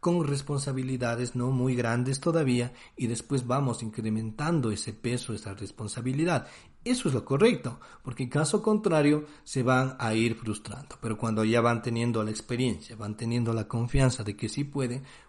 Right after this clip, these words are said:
pues podemos darles cargos de más responsabilidad. Vamos con el consejo número ocho como rol de líder. Deles esperanza.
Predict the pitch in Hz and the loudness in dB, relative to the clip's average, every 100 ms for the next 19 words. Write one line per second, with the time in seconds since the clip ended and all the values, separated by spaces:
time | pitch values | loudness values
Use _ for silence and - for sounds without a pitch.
0 | - 156 147 123 110 113 117 - - - | -4 -2 -2 -4 -2 0 -2 -4 -14 -10
1 | 123 113 110 110 - - 117 110 107 101 | 0 4 4 2 0 -2 0 2 0 -2
2 | 104 113 120 117 - 120 120 117 117 120 | 2 2 2 0 -2 -4 -2 -2 0 2
3 | 117 117 - - 151 190 226 226 214 156 | 2 0 -6 -4 2 6 8 8 8 4
4 | 127 117 131 139 165 160 156 127 131 139 | 4 2 0 4 2 4 4 4 4 6
5 | 131 120 127 - _ 127 123 123 - - | 6 4 0 -8 _ 4 4 4 -6 -6
6 | - 107 104 123 127 120 104 104 107 101 | -4 0 2 6 6 4 2 0 0 -2
7 | - - - - - 127 117 139 135 131 | -10 -18 -20 -20 -6 -2 4 6 6 4
8 | 123 - 117 - - 110 107 101 - - | 2 -4 -4 -2 2 4 4 2 -2 -10